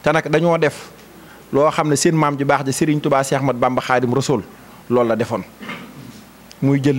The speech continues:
lépp jox ko maam Cheikh Ibrahima Fall. Ndax maam Cheikh na ko woon, "Dinaa la ñagal dëkk bi ba kenn du ko ruuj." Tey bu ñu yëkkatewaatee dëkk bi jox ko xalifa général de Mouride, jox ko xalifa général de Baye Fall, loola mooy li war.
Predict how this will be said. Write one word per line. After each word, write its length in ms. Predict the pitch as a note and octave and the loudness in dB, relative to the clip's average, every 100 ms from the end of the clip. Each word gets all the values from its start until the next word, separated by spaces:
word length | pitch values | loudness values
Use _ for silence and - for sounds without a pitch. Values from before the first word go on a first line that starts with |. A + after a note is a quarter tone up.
| C#3 | 4
lépp 240 | G#3 - C#3+ | 2 0 -2
jox 120 | D#3+ | -2
ko 100 | - | 0
maam 160 | C#3 C3 | -2 -2
Cheikh 180 | - A#2 | 0 0
Ibrahima 300 | A#2 A2 A2 | 0 0 -2
Fall. 180 | A#2 D#2 - - - - - - - - - | -6 -8 -14 -20 -20 -20 -20 -20 -20 -20 -8
Ndax 120 | B2+ C3 | -4 0
maam 180 | C#3 | 0
Cheikh 260 | C#3+ D3+ C#3 | 2 2 2
na 80 | C#3+ | 2
ko 100 | D#3+ | 2
woon, 100 | C#3 | 2
"Dinaa 240 | B2+ C3+ | 2 2
la 80 | C3+ | 2
ñagal 260 | C3+ B2+ C3 | 2 0 0
dëkk 220 | C3+ - | 0 0
bi 60 | C3 | 0
ba 100 | C3+ | 0
kenn 180 | F3+ | -2
du 80 | C3+ | -2
ko 100 | A#2 | -2
ruuj." 140 | G#2 E2+ - - - - - - - - | -2 -4 -10 -20 -20 -20 -20 -20 -20 -6
Tey 180 | - E3+ | 2 2
bu 140 | D3 G3 | 4 4
ñu 60 | A3 | 6
yëkkatewaatee 500 | G#3 G3 F#3 E3+ D#3+ | 4 2 2 2 2
dëkk 260 | D#3 D#3 D3 | -2 -2 0
bi 100 | C#3 | 2
jox 120 | C#3 F3 | 2 0
ko 60 | F3+ | 0
xalifa 300 | F3 E3+ D3 | 0 0 2
général 340 | C#3+ C3 C3 | 0 0 0
de 80 | A#2 | 0
Mouride, 400 | A#2+ C3 - - - - - - | 0 -2 -2 -8 -14 -20 -8 -2
jox 120 | G3 | -2
ko 60 | - | 0
xalifa 220 | F#3+ E3+ | -2 0
général 260 | D#3+ D3+ C#3+ | 0 0 0
de 80 | C3+ | 0
Baye 220 | C3+ C3+ | 2 2
Fall, 200 | C3+ G2 - - - - - | 0 -4 -8 -20 -20 -20 -2
loola 220 | B2+ C3 | 2 2
mooy 200 | B2 A#2+ | 2 0
li 80 | A#2 | 2
war. 160 | B2 | 2